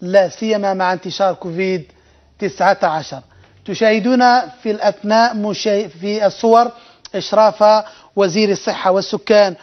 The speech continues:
وإصلاح المستشفيات البروفيسور عبد الرحمن بن بوزيد اليوم مباشرة من فندق السفيتال على إحياء اليوم العالمي لمرضى السمنة بفندق السفيتال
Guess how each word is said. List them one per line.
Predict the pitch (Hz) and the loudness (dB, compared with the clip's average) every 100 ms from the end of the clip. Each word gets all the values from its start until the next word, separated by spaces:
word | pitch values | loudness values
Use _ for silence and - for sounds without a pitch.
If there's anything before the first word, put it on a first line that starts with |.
| - - | -20 -6
وإصلاح | 185 180 - 220 190 | -4 -4 -2 -2 -2
المستشفيات | 196 196 - 180 - 202 202 - | -4 -6 -8 -10 0 4 4 2
البروفيسور | 190 - 208 208 190 196 | -4 0 -2 -2 0 0
عبد | 185 | 2
الرحمن | 190 196 190 | -2 0 -4
بن | 185 | -2
بوزيد | 185 180 220 240 - - - - 220 | -4 0 0 0 -4 -20 -20 -4 0
اليوم | 196 196 214 226 233 226 - - - | 2 4 4 2 0 -4 -10 -16 -4
مباشرة | 208 202 190 208 208 202 196 | 0 2 2 2 0 2 -2
من | 185 175 | -2 -4
فندق | 202 190 - | -2 -2 -4
السفيتال | 190 - 208 196 214 220 | -6 -6 -8 -2 0 2
على | 196 202 | 2 0
إحياء | 180 175 202 208 - - - 196 | -6 0 0 0 -8 -20 -6 -2
اليوم | 185 202 208 208 - | 2 2 0 -4 -2
العالمي | 190 170 196 202 190 | 0 2 2 2 -2
لمرضى | 180 196 202 | 0 0 0
السمنة | 190 - 208 196 196 - - - 170 | -4 -2 -2 -2 -2 -6 -20 -14 -6
بفندق | 196 208 190 185 - | -4 -4 -2 -2 0
السفيتال | 185 - - 202 214 208 208 | -2 -4 -6 -2 2 2 2